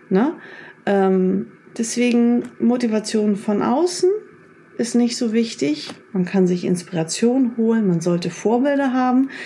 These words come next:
aber an erster Stelle steht die Entscheidung,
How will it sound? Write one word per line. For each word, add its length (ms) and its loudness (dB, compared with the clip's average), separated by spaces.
aber 500 2
an 160 2
erster 380 0
Stelle 320 0
steht 280 -2
die 60 0
Entscheidung, 720 0